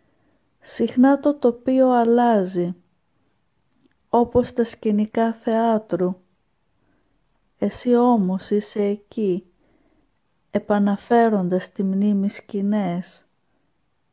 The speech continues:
Θυμάσαι; Τρέχει ο νους.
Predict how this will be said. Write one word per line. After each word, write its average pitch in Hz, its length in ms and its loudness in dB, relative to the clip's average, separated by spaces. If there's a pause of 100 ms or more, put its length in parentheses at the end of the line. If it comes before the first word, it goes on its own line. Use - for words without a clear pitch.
(240)
Θυμάσαι; 196 840 -4 (1700)
Τρέχει 277 480 2
ο 185 160 0
νους. 185 600 -4